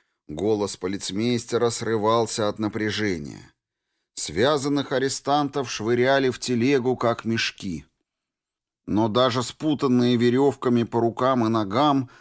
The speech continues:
они продолжали извиваться, биться в конвульсиях. Пена текла по их бородам, глаза закатывались.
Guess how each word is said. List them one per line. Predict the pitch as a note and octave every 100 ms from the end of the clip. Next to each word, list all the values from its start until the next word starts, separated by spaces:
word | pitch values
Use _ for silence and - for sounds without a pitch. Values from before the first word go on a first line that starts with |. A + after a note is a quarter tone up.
| _
они | F#2 A2 C3 D#3
продолжали | C#3 C3 C3 A#2 A#2+ C#3+ C3+ C3
извиваться, | A#2 A2+ C3+ C3 C3 G2+ - D#2+
биться | D2+ A#2+ C#3 - B2+
в |
конвульсиях. | - B2+ B2+ B2 A#2 - - A1 - - _ _ _ _ _
Пена | - C#3+ D3+ D3 C3+
текла | - C3+ C3 D3 C#3
по | C3+ C#3
их | C3
бородам, | G2+ B2 B2+ A#2 B2+ A2+ E2+ D#2+
глаза | F2 G#2+ A2+ G2+ C3+ A#2+
закатывались. | B2 - C#3+ B2+ - D#2+ C2+ B1+ - -